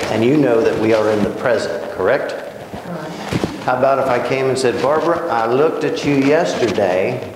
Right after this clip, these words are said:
Speaker 1: and your hair was a mess. <laughs> But now it looks perfect. What did you do?" Well, you, obviously, I am referencing a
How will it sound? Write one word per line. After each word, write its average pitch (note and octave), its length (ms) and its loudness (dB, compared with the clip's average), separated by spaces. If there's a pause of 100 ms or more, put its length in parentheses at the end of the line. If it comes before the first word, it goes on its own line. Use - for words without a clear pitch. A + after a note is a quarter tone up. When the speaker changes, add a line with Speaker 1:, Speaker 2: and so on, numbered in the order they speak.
Speaker 1:
and A#2+ 160 -2
your A2 120 2
hair D3+ 300 2
was A2+ 120 -2
a A#2 40 0
mess. D3 520 0 (480)
<laughs> - 960 -6
But C3+ 120 2
now E3+ 260 2
it F3 60 2
looks F3+ 240 2 (100)
perfect. F#3 420 2
What E3 220 2
did D#3+ 180 2
you D#3+ 140 4
do?" F3+ 320 2 (340)
Well, D3 240 4
you, D#3 600 0
obviously, C#3 580 2
I C3 160 2
am A#2+ 300 -2
referencing A#2+ 800 0
a A#2+ 40 0